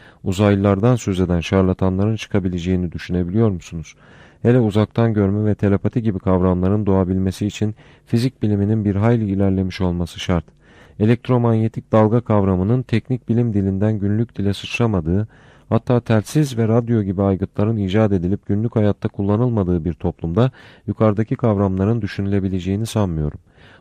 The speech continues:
Bu nedenle yalnız ilkel toplumların değil, bilim dünyasına yeni yeni açılmakta olan milletlerin de paranormal olaylardan haberdar olmamasına, hele bu alanda yetenekli olduklarını iddia eden insanlar yetiştirmemesine hiç şaşmamalı.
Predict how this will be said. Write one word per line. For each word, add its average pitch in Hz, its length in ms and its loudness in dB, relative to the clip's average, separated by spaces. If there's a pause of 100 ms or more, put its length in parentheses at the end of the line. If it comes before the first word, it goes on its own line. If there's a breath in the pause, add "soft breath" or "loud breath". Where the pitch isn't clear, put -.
Bu 131 80 2
nedenle 101 360 2
yalnız 120 420 0
ilkel 104 300 0
toplumların 90 680 -4
değil, 117 220 0 (360 soft breath)
bilim 123 240 2
dünyasına 107 500 0
yeni 107 220 0
yeni 123 160 0
açılmakta 98 560 -2
olan 98 220 2
milletlerin 98 640 0
de 104 100 2
paranormal 101 580 0
olaylardan 92 600 0
haberdar 95 520 0
olmamasına, 101 680 -2 (420 loud breath)
hele 139 280 2
bu 143 100 2
alanda 110 320 2
yetenekli 101 500 0
olduklarını 92 520 -2
iddia 92 320 2
eden 90 200 0
insanlar 92 500 -2
yetiştirmemesine 98 1040 -4
hiç 143 120 -4
şaşmamalı. 80 640 -4